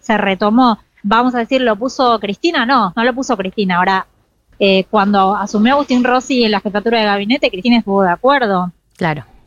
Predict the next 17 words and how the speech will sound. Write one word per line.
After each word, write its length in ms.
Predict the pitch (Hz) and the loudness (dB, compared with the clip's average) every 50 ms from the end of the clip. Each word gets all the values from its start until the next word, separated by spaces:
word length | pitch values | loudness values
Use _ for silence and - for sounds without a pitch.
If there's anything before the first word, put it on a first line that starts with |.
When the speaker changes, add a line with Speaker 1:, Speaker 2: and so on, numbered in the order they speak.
| - - | -6 -2
Speaker 1:
Eh, 200 | 226 208 208 - - | 0 0 0 0 0
y, 300 | 254 208 214 220 226 - | 2 4 4 4 4 4
y 140 | 247 214 220 | 2 2 4
en 120 | 208 202 | 4 4
esta 260 | 226 247 240 - 240 214 | 2 2 2 0 -2 0
fórmula 360 | - 247 254 254 233 214 208 | 0 0 2 2 2 0 0
también 280 | 190 202 202 208 208 | 0 0 2 2 0
está 140 | 196 - 220 | 0 0 0
de 40 | 190 | 0
acuerdo. 380 | 190 202 185 180 180 175 165 - _ _ _ - - - | 0 0 0 0 0 -2 -4 -6 _ _ _ -20 -18 -14
Está 280 | - 185 - - 277 262 | -12 -8 -6 -4 -4 -2
claro 300 | - 311 339 381 403 294 | 0 0 0 0 0 -2
que 120 | 208 214 208 | -2 -4 -4
no 160 | 208 220 233 | -2 -2 -2
son 240 | 254 392 339 214 185 | 0 0 0 0 -2
los 140 | 185 180 - | -2 -4 -4
candidatos 800 | - 208 196 202 202 202 202 208 208 208 - 220 214 - - | -2 -2 -2 0 0 0 0 0 0 -2 -2 -4 -4 -4 -8